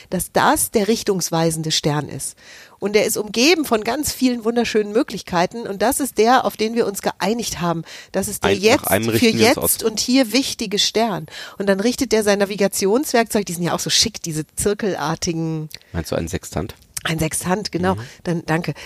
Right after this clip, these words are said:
Speaker 1: Wunderschön. Guck mal,
Speaker 2: Glaub
Speaker 1: jetzt
Speaker 2: ich nicht
Speaker 1: wird's
Speaker 2: nachts.
Speaker 1: Poesie. Nicht nachts?
Speaker 2: Mhm.
Speaker 1: Wie kann er das nachts am Nordstern dann machen?
Speaker 2: Der Nordstern steht immer im Norden bei uns.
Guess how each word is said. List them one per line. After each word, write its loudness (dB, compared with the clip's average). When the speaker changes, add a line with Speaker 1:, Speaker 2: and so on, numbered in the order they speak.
Speaker 1:
Wunderschön. 0
Guck 2
mal, 8
Speaker 2:
Glaub 6
Speaker 1:
jetzt 2
Speaker 2:
ich -2
nicht 6
Speaker 1:
wird's 0
Speaker 2:
nachts. 0
Speaker 1:
Poesie. -2
Nicht -6
nachts? -6
Speaker 2:
Mhm. -8
Speaker 1:
Wie -10
kann 2
er 4
das 2
nachts 2
am -2
Nordstern 2
dann 0
machen? -4
Speaker 2:
Der 6
Nordstern 0
steht -4
immer 0
im -2
Norden -8
bei -18
uns. -14